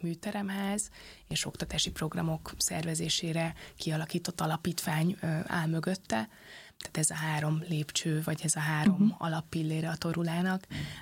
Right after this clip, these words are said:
Speaker 1: Öm, én, én legjobban a, a kiállítási projektekben és a műteremház részében tudok érdemben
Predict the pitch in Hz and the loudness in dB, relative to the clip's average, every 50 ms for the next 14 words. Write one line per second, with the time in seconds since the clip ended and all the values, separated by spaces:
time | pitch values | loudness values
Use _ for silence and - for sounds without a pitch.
0 | - - - 170 156 156 151 147 - - 175 165 156 - 165 160 156 156 160 160 | -8 -2 0 2 2 2 2 2 0 0 2 2 2 2 2 2 2 2 2 2
1 | 170 151 151 151 156 151 147 143 143 151 147 143 143 - - - 165 160 160 - | 2 0 2 2 2 2 2 2 2 2 2 2 0 0 -2 -2 -2 -2 -4 -4
2 | - - 165 147 151 147 170 165 - - - - 151 143 143 147 - - 160 160 | -4 -2 0 0 0 2 2 2 2 0 0 0 0 0 0 0 0 -2 -2 -2
3 | 160 165 156 - - 156 156 147 - - 156 156 151 151 156 156 - 151 147 147 | 0 0 2 2 2 0 -2 -2 -2 0 0 2 2 2 2 2 2 2 2 2
4 | - - 156 160 170 165 165 156 - - - - 165 151 147 - - 160 156 156 | 2 2 2 2 2 4 2 2 -2 -2 0 2 2 2 2 2 2 2 2 2
5 | - 156 156 160 160 170 165 151 | 2 4 4 6 6 6 4 2